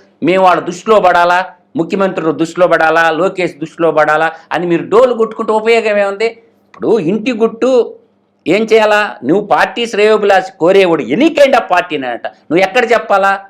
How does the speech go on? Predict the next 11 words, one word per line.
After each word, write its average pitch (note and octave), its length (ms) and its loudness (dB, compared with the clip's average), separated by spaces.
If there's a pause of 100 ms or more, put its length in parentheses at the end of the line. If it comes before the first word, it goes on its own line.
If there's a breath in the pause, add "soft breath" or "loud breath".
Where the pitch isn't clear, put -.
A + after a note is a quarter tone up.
వేదిక A#3 520 2 (400)
సోషల్ F3+ 280 0
మీడియా B2 260 0
కాకూడదు. F2 520 -6 (400)
వేదిక A#3 380 4
ఏంటంటే, A3+ 380 2
నీకు G#3 280 -2
ఇంటర్నల్ G#3+ 460 -2
పార్టీ G3 300 -2
మీటింగ్ E3 320 -4
జరిగేటప్పుడు C#3 640 -2